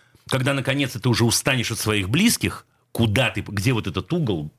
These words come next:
оббитый мягким, да, куда ты пойдешь? Потому что, очевидно, в этой ситуации, как бы, естественно, в кавычках для меня, выдать агрессию.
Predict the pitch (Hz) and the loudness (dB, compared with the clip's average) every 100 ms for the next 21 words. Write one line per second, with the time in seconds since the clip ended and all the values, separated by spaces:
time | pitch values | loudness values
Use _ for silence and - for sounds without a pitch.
0 | _ - 95 90 - 101 92 101 90 - | _ -6 -2 -2 0 2 2 2 0 -6
1 | - 76 - - 139 143 139 156 127 92 | -8 -8 -8 -2 0 2 0 0 0 -2
2 | 87 71 73 - - _ _ _ _ _ | -2 -4 -4 -6 -10 _ _ _ _ _
3 | - _ _ _ - 135 135 139 123 131 | -20 _ _ _ -4 -2 0 0 0 0
4 | 139 226 202 143 123 - _ _ _ _ | 2 4 4 2 0 -6 _ _ _ _
5 | _ _ - 123 107 101 - 104 - 90 | _ _ -2 0 2 0 0 -2 0 -4
6 | 87 87 85 - 143 151 185 196 170 160 | -2 -2 -2 -2 0 0 0 -2 0 0
7 | 151 - 139 131 135 131 131 113 117 117 | 0 0 0 2 0 0 -2 -2 0 0
8 | 104 95 92 80 - 69 | 0 0 -2 -2 -6 -10